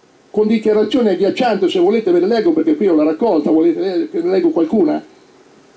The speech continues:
Questa è recente, "'Ndrangheta alle mani delle Marche, ma è scattata la confisca dei record, venti dicembre duemiladiciassette. Banca delle Marche, cinque milioni di,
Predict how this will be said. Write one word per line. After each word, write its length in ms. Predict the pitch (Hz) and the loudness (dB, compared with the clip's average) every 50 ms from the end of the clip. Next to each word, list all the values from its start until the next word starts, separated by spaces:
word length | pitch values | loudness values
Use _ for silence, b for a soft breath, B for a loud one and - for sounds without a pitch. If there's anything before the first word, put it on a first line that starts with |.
| - - - - - - 220 - | -20 -20 -10 -6 -4 -4 -4 -2
Questa 220 | - 240 214 - 175 | -2 -2 -2 0 0
è 40 | |
recente, 440 | 170 190 190 - 233 214 185 156 - | 0 0 0 0 0 0 2 2 2
"'Ndrangheta 560 | 165 170 196 220 208 190 185 175 175 160 180 | 0 2 2 2 2 2 2 2 2 2 2
alle 120 | 170 175 180 | 0 2 2
mani 220 | 208 208 196 185 | 2 2 2 2
delle 180 | 175 180 180 180 | 2 2 2 2
Marche, 440 | 190 196 185 175 147 147 - 175 - | 0 0 0 0 -2 -2 -2 -2 0
ma 100 | 160 170 | 0 0
è 80 | 175 | 0
scattata 520 | - - - 175 - - 226 226 220 202 170 | -2 -2 -4 -4 -4 -2 -2 -2 0 0 0
la 100 | 160 156 | 0 0
confisca 500 | 175 185 185 - - 240 202 - - 165 | 0 -2 -2 0 -2 -2 -2 0 -2 0
dei 200 | 180 196 214 220 | 0 2 2 2
record, 500 | 220 202 180 156 156 165 160 156 165 170 | 2 2 2 0 0 0 0 0 0 0
venti 260 | 208 220 208 202 185 | 0 0 -2 -2 -8
dicembre 460 | 170 190 - - 226 208 185 - - | -14 -12 -8 -6 -6 -4 -4 -4 -2
duemiladiciassette. 1000 | 330 170 190 190 339 330 320 - - - - - 208 190 165 143 - - - - B B B B B B B | -2 -2 0 0 2 2 2 0 0 -2 0 0 0 0 0 0 -2 -6 -12 -12 B B B B B B B
Banca 360 | - - 240 247 226 214 214 | -6 -4 -2 -2 0 0 0
delle 200 | 208 214 214 220 | 0 2 2 2
Marche, 420 | 220 240 233 214 196 - - - - | 2 0 0 0 0 0 0 -2 -2
cinque 340 | - 247 240 233 - 208 196 | -2 -4 -6 -4 -4 -4 -2
milioni 500 | 220 220 233 254 247 233 214 190 175 180 | -2 -4 -2 -2 0 0 2 0 0 0
di, 200 | 190 196 - | -2 -4 -4